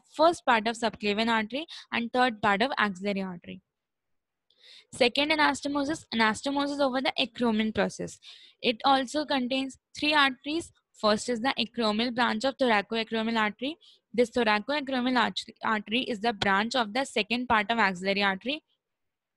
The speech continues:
Second is acromial branch of suprascapular artery. This suprascapular artery is the branch of first part of subclavian artery.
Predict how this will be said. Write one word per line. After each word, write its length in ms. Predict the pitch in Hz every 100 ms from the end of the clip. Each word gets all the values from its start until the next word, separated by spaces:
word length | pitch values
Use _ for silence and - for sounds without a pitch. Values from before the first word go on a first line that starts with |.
| _
Second 400 | 247 226 240 240
is 140 | 262 -
acromial 560 | 220 - 233 226 269
branch 300 | 247 226 208
of 100 | 254
suprascapular 840 | 254 233 180 208 214 220 196 226 233
artery. 400 | 220 208 269 330 - - - -
This 180 | 247 254
suprascapular 840 | 277 240 254 294 - 262 240 262
artery 400 | 240 202 208 233
is 100 | 226
the 140 | 208 226
branch 400 | 214 196 202 247
of 120 | 254
first 320 | 208 190 -
part 200 | 208 202
of 80 | 233
subclavian 600 | 226 196 - 190 185 202
artery. 440 | 196 196 - 339